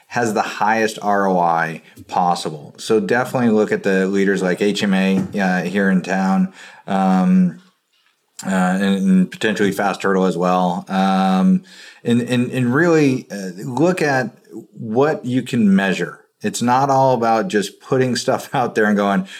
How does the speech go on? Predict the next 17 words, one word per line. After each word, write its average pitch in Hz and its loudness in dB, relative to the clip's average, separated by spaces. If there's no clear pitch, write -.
"Well, 139 0
they 135 2
said 143 0
I 143 0
need 147 0
to 147 2
be 151 2
on 143 2
social 160 0
media. 135 2
I'm 101 0
gonna 104 2
start 120 -2
doing 131 2
<laughs> - -
social - -2
media." 180 2